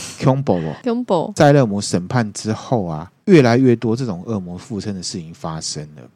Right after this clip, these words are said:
Speaker 1: 多半是年轻女生。你知道是为什么？因为这些事情是要来指控别人的。
Speaker 2: 嗯。
Speaker 1: 被无端指控的这些受害者，通常都是四十岁以上没有钱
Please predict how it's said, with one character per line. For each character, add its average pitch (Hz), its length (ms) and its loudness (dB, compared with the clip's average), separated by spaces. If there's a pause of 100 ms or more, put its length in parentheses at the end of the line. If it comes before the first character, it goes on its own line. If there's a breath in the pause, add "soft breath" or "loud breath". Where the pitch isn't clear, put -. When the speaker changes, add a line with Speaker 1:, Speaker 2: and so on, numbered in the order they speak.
Speaker 1:
多 156 160 6
半 147 220 4
是 139 80 -6
年 107 180 -4
轻 104 240 -10
女 92 140 -12
生。 82 260 -10 (100)
你 98 100 -12
知 98 100 -6
道 110 320 0
是 - 160 -10
为 110 160 -2
什 95 160 -10
么？ 78 160 -20
因 131 300 -6
为 113 260 -2 (140)
这 - 120 -4
些 127 160 -2
事 117 200 -4
情 87 180 -12
是 - 160 -8
要 107 140 -2
来 87 200 -6
指 - 260 -14
控 95 260 -14
别 82 180 -10
人 65 220 -16
的。 - 160 -20
Speaker 2:
嗯。 190 360 -4 (280)
Speaker 1:
被 175 280 4
无 123 140 0
端 143 240 0
指 95 180 -10
控 123 240 -6
的 101 60 -6
这 107 160 -4
些 110 400 -4
受 - 260 0
害 110 180 0
者， 78 280 -12
通 143 240 -6
常 110 240 -8
都 117 160 -6
是 131 140 -4
四 - 260 -4
十 104 160 -8
岁 107 240 -2
以 82 100 -10
上 95 300 -10
没 101 180 -4
有 110 140 -2
钱 - 440 -4